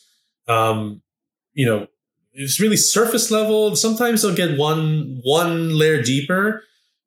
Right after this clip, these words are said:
but then sort of miss that, that, that final, uh, bridge, which is really getting to the, like, what is the actual impact? And I think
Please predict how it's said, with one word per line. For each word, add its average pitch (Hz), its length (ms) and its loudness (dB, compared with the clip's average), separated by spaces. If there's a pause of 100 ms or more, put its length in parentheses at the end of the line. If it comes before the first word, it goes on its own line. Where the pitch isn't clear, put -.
but 127 500 0
then 139 540 0 (160)
sort 143 220 0
of 113 120 -6
miss 143 600 0
that, 120 340 -2
that, 120 240 -2 (160)
that 107 220 -2 (100)
final, 135 1040 0
uh, 107 300 0
bridge, 107 640 0
which 110 200 -4
is 104 160 -2
really 123 220 -2
getting 117 340 -2 (100)
to 110 200 0
the, 101 300 0 (340)
like, 107 140 0
what 123 200 2
is 127 140 2
the 117 140 0
actual 110 680 -2
impact? 107 640 -6
And 123 180 -4
I 135 120 0
think 240 260 -2